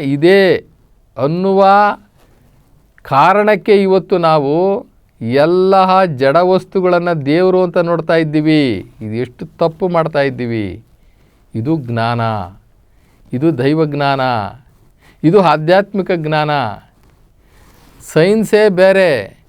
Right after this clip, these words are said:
ಸ್ಪಿರಿಚುಯಾಲಿಟಿನೇ ಬೇರೆ. Spirituality is extremely different. ಅದು ಲೌಕಿಕ, ಇದು ಅಲೌಕಿಕ.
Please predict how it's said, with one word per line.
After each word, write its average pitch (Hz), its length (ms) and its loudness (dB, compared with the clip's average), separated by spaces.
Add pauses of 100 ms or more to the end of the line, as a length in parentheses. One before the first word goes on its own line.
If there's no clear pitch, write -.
(520)
ಸ್ಪಿರಿಚುಯಾಲಿಟಿನೇ 185 1040 -2
ಬೇರೆ. 139 600 -2 (1120)
Spirituality 180 1080 -4 (540)
is 117 60 -6 (120)
extremely 170 540 -6
different. 104 480 -14 (1400)
ಅದು 180 280 2
ಲೌಕಿಕ, 208 540 2 (840)
ಇದು 160 420 -4 (120)
ಅಲೌಕಿಕ. 160 640 -2